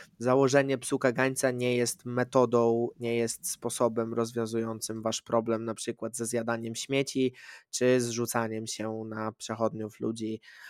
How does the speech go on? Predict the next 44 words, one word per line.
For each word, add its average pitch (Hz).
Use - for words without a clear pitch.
e, 110
inne 120
psy -
i 113
tak 110
dalej, 110
i -
tak 113
dalej. 139
To 113
są 113
rzeczy, 110
nad 107
którymi 110
się 104
pracuje 135
z -
behawiorystą, 147
a 131
kaganiec 131
może 117
być 117
elementem, 113
który -
może 113
wam 117
pomóc 139
i 123
waszą 127
psychikę 117
uspokoić, -
która 117
ma 127
wpływ -
na 110
to, -
jak 120
będzie 113
zachowywał 110
się -
wasz 110
pies. 175
Mm, 123
natomiast 139